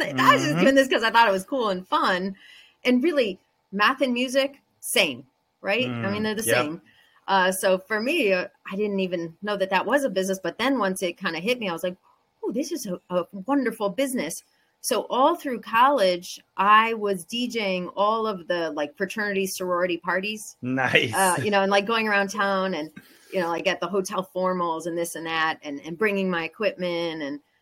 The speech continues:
Speaker 1: um, so what a blast. And my mom said to me at that point, "Gosh, you're going to school to become this, you know, chemical engineer, and, and you're probably just gonna become a D J. You're making such great money being a <laughs> D J."
Speaker 2: That's funny.
Speaker 1: Yeah,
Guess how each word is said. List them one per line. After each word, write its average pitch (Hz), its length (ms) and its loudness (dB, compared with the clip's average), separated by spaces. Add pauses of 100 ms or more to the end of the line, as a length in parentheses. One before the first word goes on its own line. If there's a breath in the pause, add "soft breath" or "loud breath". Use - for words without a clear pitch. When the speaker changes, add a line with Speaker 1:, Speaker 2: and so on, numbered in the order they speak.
(220)
Speaker 1:
um, 175 320 0
so 254 120 -2
what 320 140 -2
a 320 60 -2
blast. 208 440 6
And 202 140 -4
my 202 160 2
mom 240 280 -2
said 196 300 -2 (180)
to 202 120 -6
me 185 160 -2
at 175 120 0
that 202 220 2
point, 165 300 -4 (920 soft breath)
"Gosh, 233 200 -2
you're 202 120 -2
going 233 260 0
to 202 80 -2
school 233 320 0
to 175 60 -2
become 196 420 -2
this, 180 160 0 (140)
you 185 100 -6
know, 156 180 -6
chemical 202 440 -2
engineer, 214 500 0
and, 185 240 0 (180)
and 170 360 -10 (260)
you're 165 120 -12
probably 285 360 2
just 220 160 -4
gonna 208 160 0
become 208 280 -4
a 233 40 0
D 262 180 -2 (120)
J. 302 80 2
You're 196 140 0
making 220 280 0
such 254 260 -4
great 247 240 2
money 269 300 2
being 196 300 -2
a 196 40 0
<laughs> 190 80 -10
D 339 600 4
J." 190 300 0
Speaker 2:
That's 131 260 -2
funny. 113 540 -8
Speaker 1:
Yeah, 233 460 8